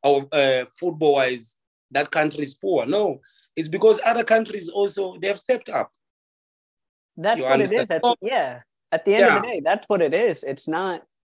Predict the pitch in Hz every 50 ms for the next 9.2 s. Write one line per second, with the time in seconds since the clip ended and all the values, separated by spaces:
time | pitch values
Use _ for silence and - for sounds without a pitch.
0 | _ - 135 151 180 196 180 - 190 170 160 160 - 143 147 143 - 143 143 156
1 | 180 185 170 - 147 131 - - 170 202 196 147 - - - - - - 151 143
2 | - - _ - 156 170 170 160 143 - 151 135 131 131 - - 190 196 151 127
3 | 117 117 - 143 123 - 151 175 185 - - - 160 147 135 135 131 131 _ _
4 | _ _ _ _ _ _ _ _ _ _ _ - 175 196 196 - - 156 147 -
5 | 240 247 202 147 - - 143 151 147 - - 180 175 165 160 - _ _ _ _
6 | _ _ _ _ _ _ _ _ _ _ _ _ _ _ _ _ _ _ _ _
7 | _ _ _ _ _ _ _ _ - - 226 254 254 226 - - - - 240 226
8 | 208 208 202 208 - 208 185 180 - 156 143 139 - 165 180 226 247 214 160 151
9 | 156 160 165